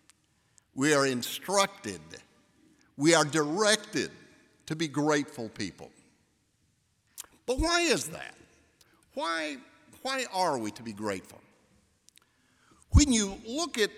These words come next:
the teaching of Jesus when he was asked, "What's the greatest commandment?"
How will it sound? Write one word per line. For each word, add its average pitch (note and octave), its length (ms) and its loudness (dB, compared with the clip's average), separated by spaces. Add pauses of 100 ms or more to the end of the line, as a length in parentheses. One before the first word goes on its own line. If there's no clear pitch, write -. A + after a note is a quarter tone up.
(960)
the D3+ 120 -4
teaching G3 440 -2
of A#2+ 100 -6
Jesus B2+ 540 -6
when C#3+ 180 -4
he E3 140 -2
was B2 160 -4
asked, C#3+ 260 0 (360)
"What's - 280 -4
the F3 120 -8
greatest E3 580 -2
commandment?" B2+ 580 -4